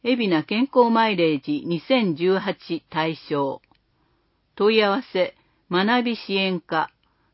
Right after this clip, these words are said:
電話、二三五四九二六。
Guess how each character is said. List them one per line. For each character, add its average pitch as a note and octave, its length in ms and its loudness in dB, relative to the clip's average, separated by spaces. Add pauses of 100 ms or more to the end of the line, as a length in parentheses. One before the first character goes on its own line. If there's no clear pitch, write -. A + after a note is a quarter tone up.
電 F#3+ 280 0
話、 F3 300 0 (160)
二 G#3+ 340 0
三 G3+ 300 0
五 C#3+ 280 -4 (360)
四 G3+ 300 0
九 G3+ 300 0
二 D#3 280 2
六。 C#3+ 420 -8